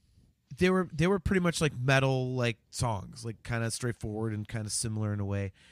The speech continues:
But then you get stuff like Paralyzed on there and Barstool Warrior, and, like, we were just talking about, like,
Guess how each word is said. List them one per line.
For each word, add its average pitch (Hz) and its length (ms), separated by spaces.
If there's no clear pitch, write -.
But - 120
then 214 120
you 208 80
get 170 140
stuff - 260
like 120 200
Paralyzed 117 760
on 95 200
there 90 200
and 87 200
Barstool 135 460
Warrior, 120 540
and, 101 120
like, 104 120
we 110 60
were 110 60
just 101 120
talking 113 140
about, 107 140
like, 90 100